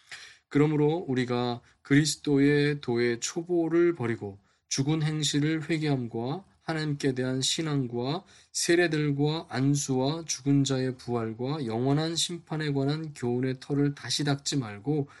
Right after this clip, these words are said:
완전한 대로 나아갈지니라."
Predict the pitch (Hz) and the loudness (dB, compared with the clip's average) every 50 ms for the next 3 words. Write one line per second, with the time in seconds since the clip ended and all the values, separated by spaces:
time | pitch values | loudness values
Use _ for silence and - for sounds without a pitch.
0 | - _ _ _ _ - 110 107 117 135 147 151 151 160 165 160 156 151 151 147 | -20 _ _ _ _ -6 -4 -2 2 2 2 2 2 2 0 0 0 0 0 0
1 | 135 127 117 131 147 160 175 175 - - _ _ _ 110 107 104 104 104 104 104 | 0 0 2 2 2 0 0 -4 -10 -20 _ _ _ -8 -4 -4 -2 -2 -4 -6
2 | 104 117 120 135 147 160 160 147 - 117 104 101 98 98 95 95 95 92 92 92 | -6 -4 -4 -4 -4 -4 -6 -8 -10 -10 -10 -10 -14 -16 -16 -16 -18 -18 -20 -20